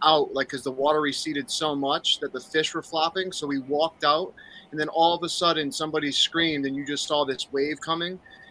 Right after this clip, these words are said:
and we just started to run. And the next minute I know, while I passed the palm tree or, like, whatever kind of tree with, that was on the beach that over there, um, I literally, like, turned around and looked, and I saw the water, and then that was the,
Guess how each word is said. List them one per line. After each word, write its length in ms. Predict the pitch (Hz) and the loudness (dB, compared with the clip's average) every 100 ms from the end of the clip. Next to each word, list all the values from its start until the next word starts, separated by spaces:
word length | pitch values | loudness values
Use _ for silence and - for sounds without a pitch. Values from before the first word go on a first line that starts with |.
| - | -8
and 100 | 143 | -4
we 80 | 151 | 0
just 160 | 151 | 0
started 320 | - 165 156 147 | 4 4 4 2
to 100 | 139 | 0
run. 340 | 147 160 143 | 4 4 4
And 80 | 139 | 2
the 60 | |
next 280 | 143 156 - | 2 0 0
minute 180 | 165 156 | -2 -2
I 40 | 151 | 0
know, 200 | 156 151 | 2 4
while 260 | 139 139 | 4 2
I 80 | 139 | 2
passed 380 | 135 156 151 151 | 0 0 0 0
the 160 | 151 139 - | -6 -6 -4
palm 300 | 151 151 160 | -2 -2 -2
tree 340 | - 170 180 - - - | -4 -4 -4 -10 -20 -10
or, 120 | 143 139 | -4 0
like, 180 | 139 | 0
whatever 340 | 139 143 139 143 | 2 2 4 0
kind 200 | - 151 | 0 -2
of 60 | 135 | 0
tree 320 | - 156 147 | -2 -2 -4
with, 220 | 139 139 | -2 0
that 120 | 139 | 0
was 140 | 131 131 | 0 0
on 100 | 139 | -2
the 100 | 131 | 0
beach 340 | 143 143 - | 0 2 2
that 140 | 151 143 | 4 2
over 240 | 139 147 | 2 2
there, 240 | 147 151 - - - - - | 2 0 -2 -18 -20 -20 -8
um, 420 | 139 135 123 113 - _ | -2 0 -2 -8 -14 _
I 100 | 147 147 | -2 0
literally, 520 | 156 160 156 151 143 | 2 0 0 0 0
like, 300 | 139 135 - | 2 0 -2
turned 280 | - 160 156 | -6 -4 -2
around 340 | 147 151 151 | 0 0 0
and 180 | 143 131 | -2 -2
looked, 320 | 147 147 - - | -2 -2 -8 -6
and 340 | 139 131 131 - | -4 -2 -6 -6
I 80 | 139 | -6
saw 240 | 131 147 139 | -2 2 2
the 60 | |
water, 320 | 135 135 135 127 | 4 4 4 2
and 80 | 131 | -2
then 120 | 131 | 0
that 180 | 135 131 | 2 2
was 120 | 131 | -2
the, 120 | 127 | -8